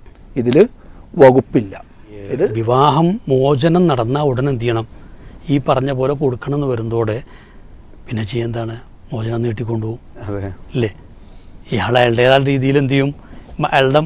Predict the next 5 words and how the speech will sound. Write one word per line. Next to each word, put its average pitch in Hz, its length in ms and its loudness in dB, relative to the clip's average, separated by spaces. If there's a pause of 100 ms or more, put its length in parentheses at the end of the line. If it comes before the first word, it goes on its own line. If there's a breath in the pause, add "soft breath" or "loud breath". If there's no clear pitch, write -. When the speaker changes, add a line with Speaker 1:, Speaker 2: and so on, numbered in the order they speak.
Speaker 2:
ആവശ്യങ്ങളൊക്കെ 165 640 6
അയാൾ 165 120 8
നിർവഹിച്ചോളും. 156 600 6 (440 loud breath)
അപ്പൊ 139 160 4
പിന്നെ 190 460 6